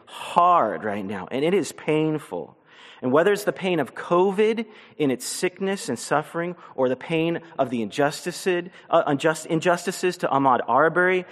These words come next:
and George Floyd, and all the, or it's the, the pain of the violence that we see taking place in our streets,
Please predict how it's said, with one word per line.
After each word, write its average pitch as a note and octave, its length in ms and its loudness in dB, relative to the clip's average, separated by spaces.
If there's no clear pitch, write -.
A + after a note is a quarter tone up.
and A2+ 120 -8
George A#2+ 360 -2
Floyd, F3 640 2
and D#3+ 100 -4
all C#3+ 160 4
the, C#3 80 4
or F3+ 260 4
it's F3 180 -2
the, C#3+ 180 0
the D3 100 2
pain F#3+ 560 0
of C3 140 0
the A#2+ 80 2
violence C#3+ 480 2
that D#3 120 -2
we C3 60 -6
see - 200 -8
taking D#3+ 300 -4
place D#3 300 -2
in C#3 60 -2
our A2+ 100 0
streets, - 640 -8